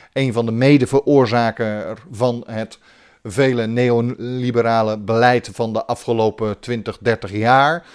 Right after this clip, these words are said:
En, <coughs> mijn excuses hiervoor. Ehm, daardoor, ja, dan kan je ze echt niet links noemen. Daarbij,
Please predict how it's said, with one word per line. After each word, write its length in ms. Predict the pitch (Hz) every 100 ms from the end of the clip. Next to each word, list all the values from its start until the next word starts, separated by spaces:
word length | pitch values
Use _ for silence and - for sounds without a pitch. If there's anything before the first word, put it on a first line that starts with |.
| - - _
En, 340 | 156 165 165 - - - - - -
<coughs> 720 | - - - - - 190 110
mijn 180 | 120 120
excuses 460 | 117 - 170 156
hiervoor. 340 | 139 135 127 123 - - -
Ehm, 440 | 135 135 131 123 117 - _ _ _ _ _ _ _ _ _ _ _ _ _
daardoor, 540 | 135 180 190 175 170 160 _ _ _ _ 156
ja, 200 | 151 139
dan 100 | 127
kan 180 | 127 123
je 80 | 143
ze 120 | 135
echt 160 | 143 127
niet 160 | 147
links 280 | 135 156 -
noemen. 500 | 147 196 143 95 98
Daarbij, 680 | 131 131 123 147 147 156 156